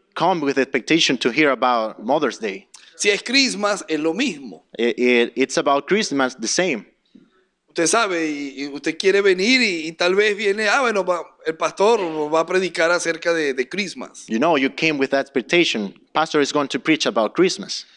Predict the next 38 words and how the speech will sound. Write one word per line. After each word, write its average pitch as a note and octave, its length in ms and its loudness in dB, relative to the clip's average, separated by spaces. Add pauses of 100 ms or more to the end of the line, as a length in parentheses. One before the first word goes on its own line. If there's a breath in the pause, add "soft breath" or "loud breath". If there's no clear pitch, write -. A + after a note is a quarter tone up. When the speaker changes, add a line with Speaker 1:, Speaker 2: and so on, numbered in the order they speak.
(140)
Speaker 2:
Y, E3 640 -2 (880)
eh, E3 640 2 (140)
hoy A3+ 260 2
yo G3+ 140 2
no G#3+ 80 0
quería G3+ 300 2
hablar F#3+ 280 0
de F3 160 -4
Easter. D#3 480 -4
Speaker 1:
But A#2+ 100 -2
today, F3 360 0
I B2+ 100 0
didn't D3 260 2
want D#3+ 300 0
to - 80 -10
speak D3 240 -2
about B2 300 2
Easter. A#2+ 380 -2 (300 soft breath)
Speaker 2:
Pero G#3+ 220 2
al A3 100 0
final G#3+ 380 0
ese A#3+ 220 -2
fue A#3 140 0
el G#3+ 80 -12
tema A3 280 0
que G#3 140 0
mandaron. F3+ 580 0
Speaker 1:
But B2 160 2
at - 20 -8
the D3 200 4
end, E3+ 400 2 (100)
that D3 160 0
was D3+ 180 -2
the D3+ 80 -6
message D3 360 0
that B2 180 2 (160)
God B2 240 0
sent. E3+ 420 -6